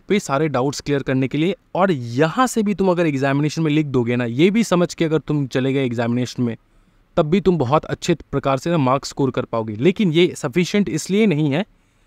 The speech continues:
क्योंकि जैसे अवार्ड मैंने एक्सप्लेन किया ना कि अवार्ड होता है, उसको कहा जाता है अवार्ड।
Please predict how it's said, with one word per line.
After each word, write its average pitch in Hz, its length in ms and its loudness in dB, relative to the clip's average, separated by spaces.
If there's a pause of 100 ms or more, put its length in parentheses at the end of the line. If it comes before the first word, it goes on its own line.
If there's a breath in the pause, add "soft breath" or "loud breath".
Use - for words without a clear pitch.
(200)
क्योंकि 151 200 0
जैसे 143 260 0
अवार्ड 139 500 0
मैंने 139 200 2
एक्सप्लेन 156 380 -2
किया 180 120 0
ना 233 100 4
कि 180 120 -2
अवार्ड 139 440 0
होता 135 260 0
है, 131 200 -4 (1400)
उसको 135 220 -2
कहा 147 240 2
जाता 139 260 2
है 151 100 -2
अवार्ड। 127 540 0